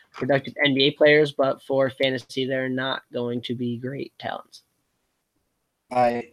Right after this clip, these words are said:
Speaker 2: uh, I completely agree with that. I think it's gonna be a weak draft,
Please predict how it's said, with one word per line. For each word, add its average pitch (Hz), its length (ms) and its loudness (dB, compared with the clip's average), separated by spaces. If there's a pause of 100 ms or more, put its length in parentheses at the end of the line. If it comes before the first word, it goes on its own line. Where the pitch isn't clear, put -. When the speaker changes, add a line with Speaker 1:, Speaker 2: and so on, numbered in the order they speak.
(120)
Speaker 2:
uh, 120 360 -4
I 151 160 4
completely 139 400 -2
agree 120 180 -2
with 117 100 -2
that. 113 160 0
I 113 100 -2
think 117 180 -6
it's 113 100 -8
gonna 113 140 -6
be 113 60 -4
a 107 80 -4
weak 117 460 -10
draft, 113 480 -2